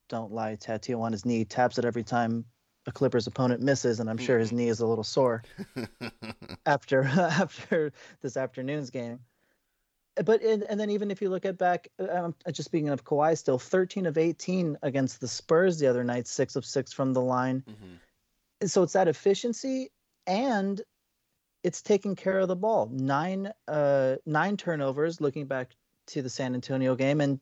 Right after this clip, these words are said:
Speaker 1: and ten tonight, where, where repeat-, where we were, we were getting close to twenty turnovers. I think now that Kawhi is healthy, with Paul George coming back, I, I always talk about this sense of gravity with Kawhi and,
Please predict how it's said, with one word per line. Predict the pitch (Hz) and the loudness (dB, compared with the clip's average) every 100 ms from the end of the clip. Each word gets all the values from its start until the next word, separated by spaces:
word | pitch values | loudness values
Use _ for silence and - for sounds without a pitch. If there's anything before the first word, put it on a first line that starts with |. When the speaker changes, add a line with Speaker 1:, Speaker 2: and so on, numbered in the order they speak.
| _ | _
Speaker 1:
and | 139 135 | 0 0
ten | - 170 175 | 0 2 2
tonight, | 160 156 147 185 110 | 0 -2 0 0 -2
where, | 160 147 147 147 - | -2 2 4 2 -2
where | 147 147 143 143 151 | -2 0 0 -2 -4
repeat-, | 180 143 - 202 196 | -4 -4 0 -2 0
where | - 160 | 2 4
we | 170 | 4
were, | 175 147 - | 4 0 2
we | 175 | 4
were | 175 | 4
getting | 185 | 2
close | 170 185 - | 0 -2 -2
to | 143 | -6
twenty | - - 175 156 104 - _ _ _ _ _ _ | -8 -6 -4 -4 -6 -12 _ _ _ _ _ _
turnovers. | - 156 139 123 127 127 123 - | 0 2 2 2 2 0 0 -2
I | 131 | -2
think | - 165 156 | 0 -2 -2
now | 139 131 143 | -2 0 2
that | 127 | 0
Kawhi | - 131 120 120 | -2 -2 0 0
is | 117 | 0
healthy, | 123 117 117 117 117 - _ - _ | -2 -6 -4 -4 -6 -10 _ -20 _
with | 147 151 | 0 0
Paul | - 151 139 | 0 2 2
George | 131 127 123 - | 0 -4 -4 -8
coming | 127 127 110 | -8 -6 -4
back, | 110 113 110 - _ _ _ _ _ _ _ _ _ _ - _ _ _ _ _ | -2 0 -2 -10 _ _ _ _ _ _ _ _ _ _ -20 _ _ _ _ _
I, | 156 | 0
I | 147 170 | 4 4
always | 196 | 2
talk | 185 175 | 2 0
about | 156 139 | 0 -2
this | 135 | -4
sense | - 139 - | -6 -8 -6
of | 117 | -8
gravity | 127 117 120 123 110 110 | -2 0 0 -2 -6 -6
with | 113 - | -6 -8
Kawhi | - 123 131 123 120 | -8 -2 0 0 -2
and, | 113 110 107 | -4 -4 -6